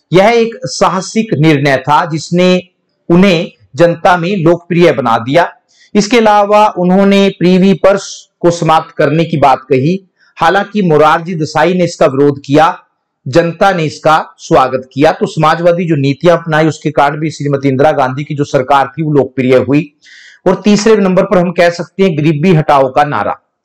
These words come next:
उन्नीस सौ इकहत्तर के चुनाव में जहां विरोधी दलों ने इंदिरा हटाओ का नारा लगाया,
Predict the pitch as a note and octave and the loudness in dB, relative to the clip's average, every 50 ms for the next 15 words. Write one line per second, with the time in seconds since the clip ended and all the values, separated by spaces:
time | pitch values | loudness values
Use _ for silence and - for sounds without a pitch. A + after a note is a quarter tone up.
0 | _ _ _ _ _ _ _ E3 F#3 F#3 - A3+ A3 - - E3 E3+ - - G3+ | _ _ _ _ _ _ _ 0 0 2 2 0 0 0 0 -2 0 0 0 0
1 | G3+ G#3 G#3 G#3 G#3 G#3 F#3 E3 E3 E3 F3 F#3+ F#3+ F#3+ F#3+ E3 F3 D#3+ D#3 E3+ | 0 2 0 -2 0 0 0 0 0 0 0 0 -2 -4 -2 0 0 0 2 0
2 | F3 F3+ F3 - C#3+ D3+ D#3 E3 E3+ - G3 F3 D3+ E3 E3 F3+ F#3+ F#3 D#3+ D3 | 0 0 -2 -2 -2 0 2 2 2 0 -2 0 0 2 2 2 2 2 0 0
3 | D#3+ G#3 - _ _ _ E3+ F3+ F#3 F3+ F#3+ G3 G3+ G#3 G3+ D#3 D#3+ D3+ - D#3 | -2 -4 -8 _ _ _ 0 2 4 4 4 4 4 4 2 0 -4 -4 0 2
4 | D3+ D#3+ F3+ F#3 F#3+ F#3+ - - - - F3+ E3 D3+ C3+ C3+ C#3 D3+ D3 C#3 B2+ | 2 4 2 2 0 -2 -4 -6 -2 -2 -2 -2 0 -2 0 0 0 0 0 0
5 | B2 B2 B2 C3+ D3+ F3+ | 0 2 4 4 2 0